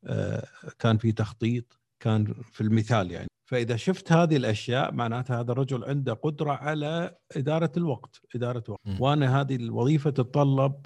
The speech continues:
Speaker 1: آه، آه، إدارة الوقت، أو تتطلب مثلا العمل تحت الضغط، وسألت عن أسئلة. فهذه، آه، ال-، آه، ثابتة يعني مش متغيرة على حسب الوظيفة، عرفت؟ موجودة، موجودة. الحين إذا كانت قريبة للوظيفة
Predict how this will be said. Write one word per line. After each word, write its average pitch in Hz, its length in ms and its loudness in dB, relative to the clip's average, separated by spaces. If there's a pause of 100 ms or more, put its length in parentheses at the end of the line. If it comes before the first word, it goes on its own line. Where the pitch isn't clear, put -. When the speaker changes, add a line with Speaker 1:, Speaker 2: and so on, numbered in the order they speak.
(280)
Speaker 1:
آه، 104 320 0
آه، 104 540 -4
إدارة 117 460 2
الوقت، 95 280 -6
أو 147 200 2
تتطلب 151 600 -4
مثلا 143 500 -2
العمل 135 420 -2
تحت 123 260 -8
الضغط، 107 440 -8 (140)
وسألت 110 1000 -4
عن 110 180 -2
أسئلة. 101 300 -10
فهذه، 190 680 0 (180)
آه، 113 340 0 (200)
ال-، 110 340 -2
آه، 110 180 -4
ثابتة 160 500 4
يعني 98 240 0
مش 139 240 0
متغيرة 131 560 4
على 104 220 0
حسب 110 280 -2
الوظيفة، 98 540 -6 (240)
عرفت؟ 107 240 -4 (340)
موجودة، 135 460 2
موجودة. 120 460 2
الحين 139 400 4 (360)
إذا 160 200 8
كانت 220 440 6
قريبة 190 460 8
للوظيفة 151 840 4